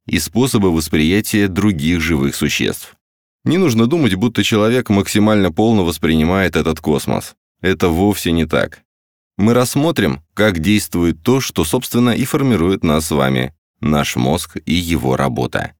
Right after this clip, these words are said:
Как работает физика и химия мозга, зачем ему нужны нейромедиаторы и каким образом можно повлиять на его работу.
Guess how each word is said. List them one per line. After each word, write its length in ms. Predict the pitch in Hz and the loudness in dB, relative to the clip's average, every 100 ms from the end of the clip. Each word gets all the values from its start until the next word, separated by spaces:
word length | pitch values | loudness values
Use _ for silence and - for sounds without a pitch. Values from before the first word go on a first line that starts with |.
| _ _ _ | _ _ _
Как 200 | - 135 | -6 -2
работает 500 | 104 95 90 80 71 | 2 2 2 2 -2
физика 420 | - 104 90 78 73 | -2 -2 -2 0 0
и 80 | |
химия 380 | 67 - 71 64 | -2 -2 0 0
мозга, 500 | 65 65 67 80 82 - | 0 -2 -2 -4 -6 -6
зачем 320 | 95 92 131 | -4 0 2
ему 260 | 104 87 87 | 2 2 2
нужны 360 | 85 80 101 | 0 2 2
нейромедиаторы 1000 | 85 90 92 82 80 73 110 113 73 65 - - | 2 2 2 2 2 2 0 0 -2 -4 -8 -6
и 120 | 95 | -2
каким 340 | 104 98 101 | 0 0 2
образом 380 | 101 110 98 95 | 2 2 2 2
можно 420 | 85 87 101 101 | 2 2 2 0
повлиять 520 | 82 80 73 78 90 82 | 0 0 2 2 0 0
на 60 | |
его 260 | 73 71 76 | 0 2 2
работу. 560 | 71 64 60 - - | 0 0 -4 -4 -6